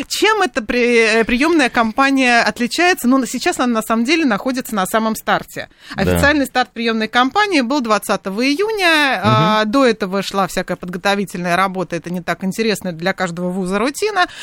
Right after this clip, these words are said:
Speaker 1: Вот с двадцатого числа мы стартовали, а сейчас, собственно говоря, начинается ее очень активная фаза.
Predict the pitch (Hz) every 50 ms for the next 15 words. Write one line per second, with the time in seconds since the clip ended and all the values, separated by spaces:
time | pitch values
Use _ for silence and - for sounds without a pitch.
0 | - - 285 247 285 285 254 220 226 220 - 233 214 - 208 202 - 208 - -
1 | 220 202 202 196 - - 214 208 - - 262 285 311 370 403 415 403 359 330 285
2 | 226 208 - - 226 - - 311 339 330 - 262 208 - - 214 190 208 220 233
3 | 269 294 285 - - 208 220 233 247 254 247 - 220 208 202 202 196 - - 208
4 | 208 202 - - - 208 196 196 208 220 - 359 415 453 370 339 349